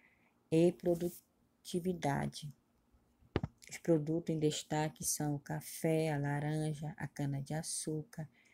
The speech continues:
e uma variedade de frutas.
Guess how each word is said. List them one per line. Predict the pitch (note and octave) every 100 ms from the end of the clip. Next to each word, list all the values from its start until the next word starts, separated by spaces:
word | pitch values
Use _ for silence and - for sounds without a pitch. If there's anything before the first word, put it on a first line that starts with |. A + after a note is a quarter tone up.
| _ _ -
e | E3
uma | F3 E3+
variedade | E3+ G3+ A#3+ A#3+ G3+ F#3 F3+ F3+
de | F#3+
frutas. | - - D3+ C#3+ D3+ C#3+ -